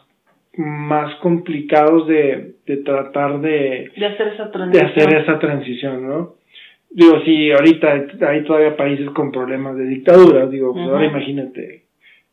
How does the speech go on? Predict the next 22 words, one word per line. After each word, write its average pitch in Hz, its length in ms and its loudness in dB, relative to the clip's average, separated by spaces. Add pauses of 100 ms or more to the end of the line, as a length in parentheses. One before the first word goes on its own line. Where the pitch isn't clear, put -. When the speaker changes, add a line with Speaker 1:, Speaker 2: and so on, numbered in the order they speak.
(100)
Speaker 1:
implementar 143 720 -2
un 147 160 -6
sistema, 147 840 -2
ban-, 147 280 -6
un 151 160 -6
sistema 160 520 0
de, 143 680 0
este, 135 400 -6
económico 156 720 0
en 143 80 -2
el 139 180 -4
cual 151 380 0 (300)
todo 151 240 2
es 143 80 -8
público, 165 800 4
pues, 123 260 -10
no 120 120 -10
creo 127 220 -12
que 139 80 -10
les - 260 -18
convenga, 135 440 -8
¿no? - 240 -10